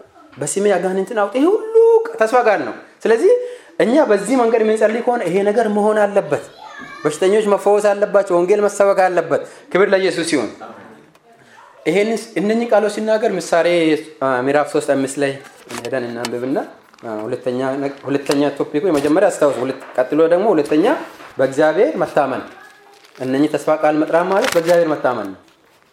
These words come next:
ክብር ለኢየሱስ ይሁን። በሌላ አባባል ምንድን ነው? እግዚአብሔርን ታሪክ እናውቃለን፣ እግዚአብሔርን እናውቃለን፣ እግዚአብሔርን ፈልገው እናውቃለን። እነሱን እያደረግን እግዚአብሔር የሚሰጠንን ተስፋ ቃል ስንነግር እኔ ከቤቴ ሲወጣ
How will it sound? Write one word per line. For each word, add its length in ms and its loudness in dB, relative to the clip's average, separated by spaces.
ክብር 180 2
ለኢየሱስ 400 0
ይሁን። 180 -10
በሌላ 260 2
አባባል 340 0
ምንድን 240 -4
ነው? 100 -2
እግዚአብሔርን 460 -2
ታሪክ 260 -4
እናውቃለን፣ 440 -4
እግዚአብሔርን 340 -2
እናውቃለን፣ 340 -4
እግዚአብሔርን 320 0
ፈልገው 240 -2
እናውቃለን። 320 0
እነሱን 340 -4
እያደረግን 600 0
እግዚአብሔር 460 0
የሚሰጠንን 680 0
ተስፋ 240 -8
ቃል 240 0
ስንነግር 580 0
እኔ 120 -8
ከቤቴ 420 -6
ሲወጣ 280 0